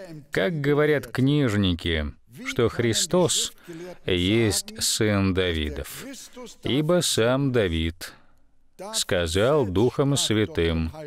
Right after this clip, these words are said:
сказал: Господь Господу моему:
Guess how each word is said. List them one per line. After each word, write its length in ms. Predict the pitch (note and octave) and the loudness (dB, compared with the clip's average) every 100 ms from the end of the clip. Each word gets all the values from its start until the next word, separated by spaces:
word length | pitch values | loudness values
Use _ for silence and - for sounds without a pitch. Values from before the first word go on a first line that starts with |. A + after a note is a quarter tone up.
| - - C3 | -16 -18 -6
сказал: 920 | - - F2 F2 E2+ F2+ G#2 F#2+ D#2 - - - - - | -6 -2 0 0 2 2 2 2 -2 -8 -20 -20 -14 -4
Господь 1000 | F2 G2+ G#2 - G#2+ G2+ A#2+ - - F#3 - - - | 0 2 2 0 0 2 2 0 -2 -4 -10 -20 -2
Господу 920 | F#2 E2+ A2+ E3+ B2+ - - B2 B2 | 0 2 4 4 2 0 0 2 2
моему: 680 | A#2+ A#2 A2 G#2 G#2 F2+ | 4 2 2 2 2 2